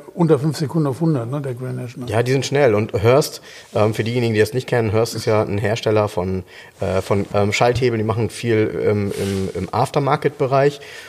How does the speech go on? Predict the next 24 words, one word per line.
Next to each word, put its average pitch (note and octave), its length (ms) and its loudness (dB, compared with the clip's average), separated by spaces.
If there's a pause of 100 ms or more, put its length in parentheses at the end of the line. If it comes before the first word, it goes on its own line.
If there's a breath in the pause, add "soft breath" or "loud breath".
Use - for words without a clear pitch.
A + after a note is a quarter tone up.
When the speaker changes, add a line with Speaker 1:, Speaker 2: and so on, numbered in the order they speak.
(120 loud breath)
Speaker 2:
Und G#2 160 -2
was B2 120 0
halt A#2 180 2
richtig D#3 360 -2
geil C#3 320 2
war, C#3 320 2 (100)
was A2 180 -2
mich B2 200 -6
immer A#2+ 240 0
total A#2 300 0
beeindruckt A#2 400 -2
hat, A#2 100 -2
es - 120 -12
gab, B2 240 0 (380 loud breath)
ähm, G#2 280 0
Ende A#2 200 2
der G#2+ 120 4
sechziger C3 640 0
gab A2 260 0
es, - 400 -6
ähm, G#2+ 360 0 (760)
beim B2 220 0
Pontiac B2+ 400 0 (500 loud breath)
ein, G#2+ 560 2